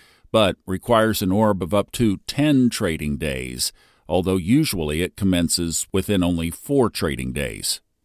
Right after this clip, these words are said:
That Venus-Uranus opposition may also apply to the unexpectedly dovish announcements by the Fed last week,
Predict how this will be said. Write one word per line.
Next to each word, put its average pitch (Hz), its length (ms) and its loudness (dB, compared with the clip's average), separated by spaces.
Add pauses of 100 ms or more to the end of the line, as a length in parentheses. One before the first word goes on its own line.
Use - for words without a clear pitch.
(220)
That 117 180 -4
Venus-Uranus 127 920 4
opposition 104 680 2
may 87 140 2
also 120 360 2
apply 82 440 0
to 101 280 0
the 98 260 0
unexpectedly 120 960 0
dovish 107 480 0
announcements 76 600 -4
by 98 180 0
the 98 80 -4
Fed 139 320 0
last 65 320 -4
week, 64 320 -12